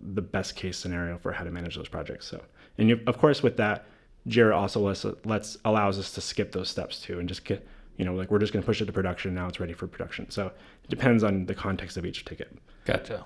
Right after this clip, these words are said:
Speaker 2: So, so what are your, your growth goals for, for Planet Argon? I know you just laid off some employees. What, what is your ideal? Like, how, where do you see yourself in five years?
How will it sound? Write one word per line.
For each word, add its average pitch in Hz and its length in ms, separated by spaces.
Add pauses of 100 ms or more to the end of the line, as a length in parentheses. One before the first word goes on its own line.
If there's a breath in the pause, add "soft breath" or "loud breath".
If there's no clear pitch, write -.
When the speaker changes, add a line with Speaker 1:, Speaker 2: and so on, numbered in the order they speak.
Speaker 2:
So, 156 400
so - 180
what 180 120
are 185 60
your, 147 320
your 127 240
growth 117 360
goals 98 240
for, 98 380
for - 160
Planet 95 260
Argon? 92 320
I 98 100
know 101 140
you 101 140
just 98 240
laid 95 160
off 87 160
some 95 160
employees. 92 640 (140)
What, 117 340
what 113 220
is 107 120
your 101 160
ideal? 95 460
Like, 82 180
how, 90 540
where 107 240
do 101 80
you 92 60
see - 180
yourself 87 340
in 90 80
five 78 300
years? - 380